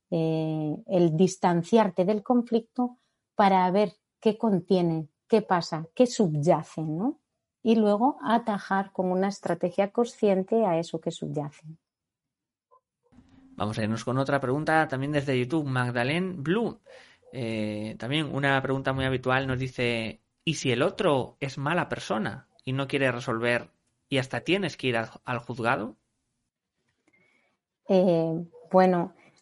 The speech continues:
Speaker 1: realmente, eh, resolver un conflicto es unilateral. Es unilateral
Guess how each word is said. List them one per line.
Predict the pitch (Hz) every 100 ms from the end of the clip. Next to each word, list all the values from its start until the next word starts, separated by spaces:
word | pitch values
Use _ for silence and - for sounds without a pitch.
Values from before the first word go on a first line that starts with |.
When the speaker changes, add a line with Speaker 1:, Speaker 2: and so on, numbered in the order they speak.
| -
Speaker 1:
realmente, | 196 208 214 226 233 226 226 247 240 226 226 -
eh, | 202 190 185
resolver | 190 190 202 190 226 247
un | 247
conflicto | 233 202 202 220 - 214
es | 214 -
unilateral. | 214 185 170 - 151 165 - _ _ _ _ _ _ _ _ -
Es | 202 220
unilateral | 190 175 170 175 175 202 220